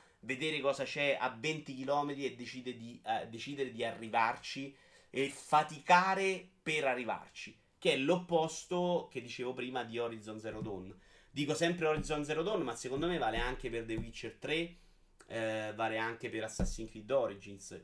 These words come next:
dove il movimento, la mappa di gioco è semplicemente uno sfondo colorato, eh, bello,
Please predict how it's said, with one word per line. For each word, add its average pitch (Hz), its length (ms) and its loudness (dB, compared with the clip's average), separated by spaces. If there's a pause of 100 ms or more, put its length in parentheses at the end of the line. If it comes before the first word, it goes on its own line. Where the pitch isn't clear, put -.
dove 123 600 -2
il 113 200 -8
movimento, 135 640 -4
la 120 120 0
mappa 170 340 2
di 139 140 -8
gioco 156 440 0
è 123 120 0
semplicemente 147 760 -6
uno 139 220 -4
sfondo 170 640 0
colorato, 135 720 4 (400)
eh, 107 460 0
bello, 131 720 6